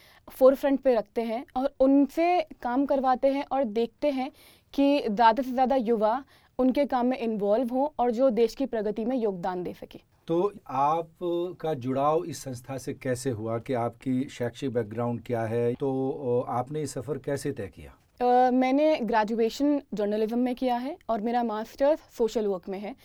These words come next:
Speaker 1: तो मेरी पढ़ाई पिछले साल ख़त्म हुई और उसके बाद restless development ने ऐसी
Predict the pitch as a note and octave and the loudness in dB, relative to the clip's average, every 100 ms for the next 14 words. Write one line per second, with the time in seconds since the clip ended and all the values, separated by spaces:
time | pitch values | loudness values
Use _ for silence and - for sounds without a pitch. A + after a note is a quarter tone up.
0 | - - _ - C4 C4+ D#4 D#4 C4+ D4 | -20 -20 _ 2 4 4 4 2 2 0
1 | - - B3+ B3 A#3+ A#3 G#3 G#3+ A#3 D#4 | -2 -2 -2 0 -2 -4 -4 -2 -4 -4
2 | B3 B3 B3+ - D4+ C#4+ D4 A#3+ A#3+ D#4 | -4 -4 -4 -2 0 2 2 0 2 0
3 | C4 A#3 A3+ A3+ A#3+ A3 A3 A3+ E4 - | 2 -2 -2 -2 -4 -4 -6 -8 -10 -14
4 | - _ - C4 B3+ - D#4+ | -20 _ 0 4 6 6 4